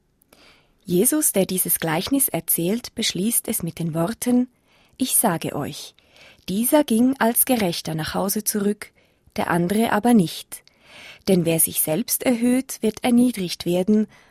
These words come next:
wer sich aber selbst erniedrigt, wird erhöht werden.“ Da habe ich nun die Antwort auf meine „Zum Glück bin ich nicht wie die anderen“ Gedanken.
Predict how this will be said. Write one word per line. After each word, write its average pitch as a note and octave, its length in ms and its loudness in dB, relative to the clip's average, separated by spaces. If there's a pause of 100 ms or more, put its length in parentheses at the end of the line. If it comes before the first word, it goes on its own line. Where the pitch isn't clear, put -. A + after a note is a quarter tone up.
(300)
wer F3 160 2
sich - 240 -4
aber D#3+ 180 -2
selbst E3 460 -2
erniedrigt, G#3 680 -2 (260)
wird E3 300 -6
erhöht D#3+ 520 -4
werden.“ D3 380 -8 (1800)
Da F#3 200 0
habe F3+ 240 -2
ich - 220 -6
nun E3 200 -2
die E3 180 -4
Antwort D#3 560 -6
auf D#3+ 160 -8
meine D#3+ 420 -2 (260)
„Zum D#3+ 220 -4
Glück E3+ 260 0
bin E3 160 -2
ich D#3 160 -6
nicht F3+ 320 -2
wie D#3 60 -6
die D#3+ 180 -8
anderen“ F3 460 0
Gedanken. D#3 640 -6